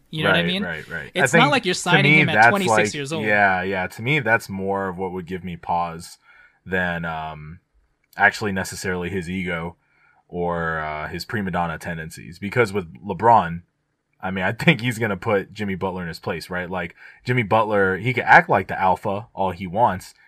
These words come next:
Speaker 2: And in Philly, I can see why he would think he is that guy, 'cause he's the grizzled veteran. Minnesota, clearly, it's the same thing.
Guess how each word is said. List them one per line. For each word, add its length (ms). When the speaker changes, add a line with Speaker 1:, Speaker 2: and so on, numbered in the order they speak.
Speaker 2:
And 100
in 80
Philly, 600
I 100
can 160
see 180
why 200
he 120
would 180
think 180
he 120
is 140
that 200
guy, 280
'cause 180
he's 240
the 140
grizzled 420
veteran. 460
Minnesota, 500
clearly, 440
it's 120
the 60
same 280
thing. 260